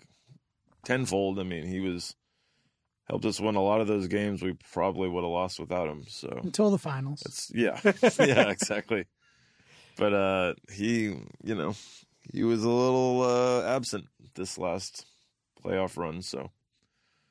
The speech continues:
Speaker 1: um, I could see him maybe getting traded or, I don't know. They didn't use Kuminga at all in the playoffs, and I'm wondering if they're gonna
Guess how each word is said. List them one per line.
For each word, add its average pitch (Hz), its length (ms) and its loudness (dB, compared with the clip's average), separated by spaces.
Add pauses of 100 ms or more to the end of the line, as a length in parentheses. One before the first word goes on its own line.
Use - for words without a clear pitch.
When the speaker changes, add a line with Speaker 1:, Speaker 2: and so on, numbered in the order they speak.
(360)
Speaker 1:
um, 92 580 -2
I 82 80 -6
could 101 160 -6
see 110 300 -2
him 104 280 -2
maybe 98 520 0 (380)
getting 98 680 -2 (560)
traded 104 480 0
or, 87 220 0 (220)
I 80 100 -8
don't 82 140 -4
know. 80 140 -6 (840)
They - 140 -2
didn't 104 240 0
use 98 260 0
Kuminga 107 840 0
at 69 80 -4
all 110 520 2
in 82 80 -12
the 107 60 -6
playoffs, 104 680 -2
and 87 100 -8
I'm 87 140 -8
wondering 87 680 -6
if - 180 -14
they're 87 120 -6
gonna 78 320 -6